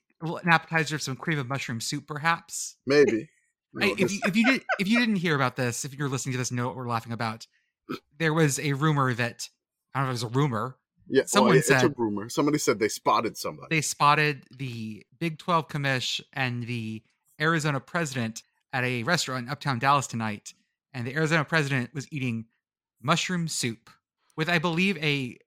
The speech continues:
Speaker 1: Gruyere, was it goat cheese or a Gruyere crostini? I can't remember what it was,
Speaker 2: I
Speaker 1: sort
Speaker 2: thought
Speaker 1: of
Speaker 2: it was,
Speaker 1: a
Speaker 2: I thought it was the Big Twelve commissioner eating the,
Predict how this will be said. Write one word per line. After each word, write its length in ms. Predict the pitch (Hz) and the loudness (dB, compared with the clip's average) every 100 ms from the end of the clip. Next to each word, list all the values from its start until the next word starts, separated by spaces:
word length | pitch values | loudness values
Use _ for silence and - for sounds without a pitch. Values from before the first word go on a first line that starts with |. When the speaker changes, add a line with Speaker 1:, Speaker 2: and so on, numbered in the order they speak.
| 123 | -16
Speaker 1:
Gruyere, 840 | 127 147 147 151 165 175 180 180 - | -4 0 2 2 0 0 -2 -6 -8
was 80 | 160 | -8
it 60 | |
goat 220 | 127 180 233 | -4 -2 -2
cheese 200 | 247 202 | -4 -2
or 100 | 165 | -2
a 60 | 139 | -4
Gruyere 360 | 135 139 135 | -2 -2 -2
crostini? 540 | - 131 - 110 95 101 | -4 -8 -8 -10 -10 -14
I 20 | |
can't 140 | 143 | -12
remember 200 | 123 113 | -12 -12
what 100 | - | -14
it 60 | 95 | -16
was, 80 | 135 | -6
Speaker 2:
I 40 | 147 | 2
Speaker 1:
sort 100 | 185 | 4
Speaker 2:
thought 80 | 202 | 6
Speaker 1:
of 60 | |
Speaker 2:
it 40 | 170 | 6
was, 180 | 131 | 4
Speaker 1:
a 80 | - | 2
Speaker 2:
I 40 | 156 | 2
thought 140 | 175 | 4
it 40 | |
was 120 | 160 139 | 4 2
the 80 | |
Big 320 | 123 139 98 - | 0 -2 -4 -4
Twelve 300 | - 139 - | 0 0 0
commissioner 420 | 120 98 - 90 | -6 -6 -6 -10
eating 320 | 87 85 90 | -10 -12 -12
the, 240 | 80 80 | -10 -12